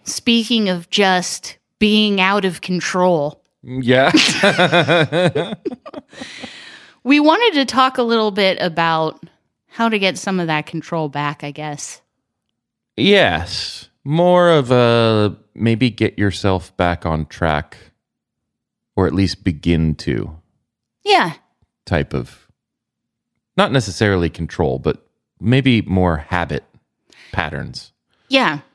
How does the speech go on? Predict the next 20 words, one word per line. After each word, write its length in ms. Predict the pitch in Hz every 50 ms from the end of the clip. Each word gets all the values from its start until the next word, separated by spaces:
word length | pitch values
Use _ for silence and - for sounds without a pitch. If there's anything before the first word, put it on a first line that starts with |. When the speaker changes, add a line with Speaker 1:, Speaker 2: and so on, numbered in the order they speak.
| _ _ _
Speaker 2:
Especially 600 | - 160 156 156 - 160 151 143 127 101 - - -
after 760 | 107 98 92 90 82 - - 85 85 82 80 76 73 73 76 _ _ _ _ _ _ _ _ _ _ _ _ _ _ _ _ _
quarantine, 960 | - 147 147 143 139 135 131 120 - 127 123 120 117 113 113 113 113 110 104 - _ _ _ _ _ _ _ _ _ _ _ _ _ _ _ _ -
after 880 | 92 87 85 82 - - - 87 82 82 78 78 73 73 76 71 - _ _ _ _ _ _ _ _ _ _ _ _ _ _ _ _ _ _ 113
whatever 380 | 113 104 110 107 104 101 101 95
experiences 640 | 87 - - - 95 92 90 85 80 - 78 69
you've 260 | 82 82 71 - _ _ _
gone 240 | - 82 82 80 76
through 240 | 78 76 76 73
with 220 | 71 71 73 69 -
this 220 | - 73 69 - 73 69 - -
entire 600 | 82 76 76 - - 85 73 73 71 67 65 67 - _ _ _ _ _ _ _ _ _ _ _ _ _ _ _ _ _ _ _ _ _ _ _ -
situation 800 | - - - 90 - - 71 73 73 73 - - - 64 71 76 - _ - 107 _ _ _ _ _ _ -
might 260 | 92 101 110 110 107
have 180 | 101 101 80 76
knocked 380 | 90 90 87 87 85 - -
you 320 | 85 80 78 76 71 69 - _ _ _ _ _ _ _ _ _ _ _ _ _ _ _
far 440 | _ - - 131 123 127 123 113 95
off 280 | 87 87 87 85 - 80
of 400 | 73 64 - - - - _